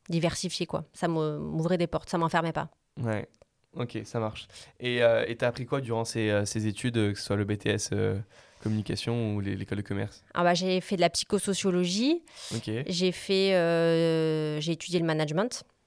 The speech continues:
Speaker 1: des entreprises, la gestion, euh, tout ce qui est bilan comptable, euh,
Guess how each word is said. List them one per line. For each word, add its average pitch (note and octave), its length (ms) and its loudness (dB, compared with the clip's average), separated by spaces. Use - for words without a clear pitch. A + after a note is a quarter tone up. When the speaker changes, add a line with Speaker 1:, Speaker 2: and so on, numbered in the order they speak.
Speaker 1:
des E3+ 100 -2
entreprises, G3+ 500 -2
la E3+ 100 6
gestion, G3 600 0
euh, F3+ 60 0
tout - 120 -10
ce - 80 -10
qui F3 160 -2
est E3 80 2
bilan E3 320 0
comptable, F3+ 640 6
euh, D#3+ 720 0